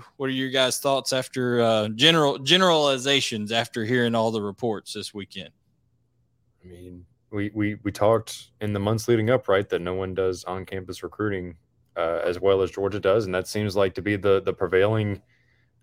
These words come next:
Speaker 2: uh, thought coming out of this thing, is that most of these guys' is, all these guys' visits really went well. And,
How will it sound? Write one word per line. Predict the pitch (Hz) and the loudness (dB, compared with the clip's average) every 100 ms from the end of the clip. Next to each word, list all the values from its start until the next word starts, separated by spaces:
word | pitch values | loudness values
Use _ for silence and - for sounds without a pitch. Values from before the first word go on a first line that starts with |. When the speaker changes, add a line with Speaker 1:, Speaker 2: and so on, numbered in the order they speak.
| _ | _
Speaker 2:
uh, | 98 95 | 2 2
thought | - 107 135 - | 4 4 4 2
coming | 110 101 | -4 0
out | 104 127 | 0 0
of | |
this | 90 - | -2 -4
thing, | 90 | -6
is | 90 | -4
that | 85 | -4
most | 82 92 - | -4 -6 -6
of | |
these | 95 | -8
guys' | 85 92 95 | -4 -4 -4
is, | 98 90 - - | -8 -10 -14 -4
all | 107 139 | 2 2
these | 95 | 2
guys' | 90 82 | -2 -2
visits | 82 92 85 87 | -6 -10 -10 -8
really | 110 92 | -6 -6
went | 87 87 | -8 -6
well. | 87 92 104 92 | -2 0 0 -2
And, | 85 | -4